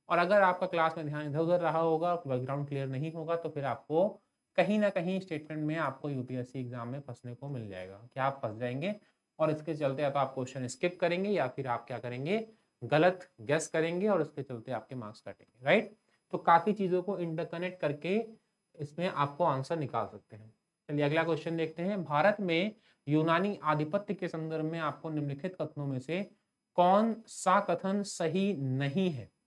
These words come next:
राइट? नहीं, इस पर मिस नहीं करना जल्दबाजी में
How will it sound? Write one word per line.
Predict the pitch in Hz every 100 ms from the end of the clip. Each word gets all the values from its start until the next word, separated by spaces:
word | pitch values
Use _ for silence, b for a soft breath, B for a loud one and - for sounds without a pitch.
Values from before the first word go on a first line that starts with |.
| -
राइट? | 143 208 214 _ _ _ _
नहीं, | 135 165 196 165
इस | 156 143
पर | 185 175
मिस | 175 180
नहीं | 185
करना | 175 165
जल्दबाजी | 151 147 135 120 117
में | 107